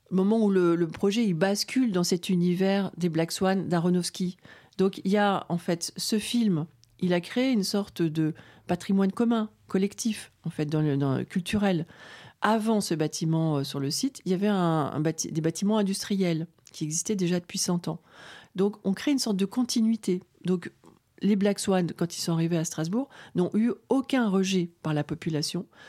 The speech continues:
parce que ils avaient considéré qu'il y avait une sorte de continuité historique par rapport à leur propre esthétique.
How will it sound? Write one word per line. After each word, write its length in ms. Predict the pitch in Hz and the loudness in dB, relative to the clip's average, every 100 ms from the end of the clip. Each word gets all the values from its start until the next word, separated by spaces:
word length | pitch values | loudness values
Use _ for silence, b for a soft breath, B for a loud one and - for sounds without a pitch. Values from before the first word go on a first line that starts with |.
| B | B
parce 320 | - 170 - 202 | -6 -4 -2 -2
que 280 | 233 247 - | 0 -2 -2
ils 240 | 180 175 | -2 0
avaient 380 | 170 175 226 269 B B B | 0 0 -2 -2 B B B
considéré 460 | 175 - 175 180 247 | -6 -2 0 0 0
qu'il 140 | 190 | 0
y 40 | |
avait 100 | 165 | 0
une 100 | 208 | 0
sorte 220 | 190 180 170 | 0 -2 -2
de 80 | |
continuité 720 | 170 220 202 208 196 196 240 233 | -2 -2 0 0 0 0 0 0
historique 560 | 202 202 190 214 - _ _ - | 0 -2 0 -2 -6 _ _ -6
par 140 | 175 | -2
rapport 320 | 170 170 208 | -2 -2 0
à 60 | 175 | 2
leur 160 | 165 | 0
propre 240 | - 170 156 | -2 -6 -6
esthétique. 520 | 160 156 - - | -6 -8 -12 -16